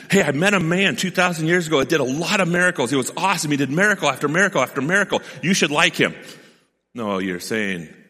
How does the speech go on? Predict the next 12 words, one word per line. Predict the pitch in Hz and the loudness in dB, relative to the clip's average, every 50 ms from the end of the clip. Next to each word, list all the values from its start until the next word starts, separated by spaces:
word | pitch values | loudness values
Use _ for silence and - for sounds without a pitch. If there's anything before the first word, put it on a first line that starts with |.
| _ _ _ _ _ _ _ _ _ _ _ _ | _ _ _ _ _ _ _ _ _ _ _ _
"I | 90 | -12
met | 90 95 95 101 110 127 139 151 | -8 -6 -4 -2 0 0 0 0
a | 143 | -2
man | 139 139 127 117 101 87 87 80 - - - - - _ _ _ _ _ _ _ _ _ _ _ _ _ _ _ _ _ _ _ _ _ | 0 0 -2 -2 -2 -6 -8 -12 -16 -20 -20 -20 -20 _ _ _ _ _ _ _ _ _ _ _ _ _ _ _ _ _ _ _ _ _
who | - 107 117 | -2 0 2
is | 147 165 147 127 | 2 0 -2 -2
God, | 123 135 131 110 95 92 85 85 85 85 - - - - _ _ _ _ _ _ _ _ _ _ _ _ _ _ _ _ _ _ - | 0 0 0 0 0 -4 -6 -8 -12 -16 -20 -20 -20 -20 _ _ _ _ _ _ _ _ _ _ _ _ _ _ _ _ _ _ -10
who | 101 95 92 92 104 | -8 -8 -6 -2 0
laid | 113 131 156 160 147 | 0 0 0 0 -2
down | 151 151 151 151 147 | -4 -4 -4 -4 -4
his | 143 135 123 | -6 -6 -6
life | 113 101 87 85 82 - - - - - - - - | -8 -8 -8 -10 -10 -14 -16 -18 -18 -20 -20 -20 -20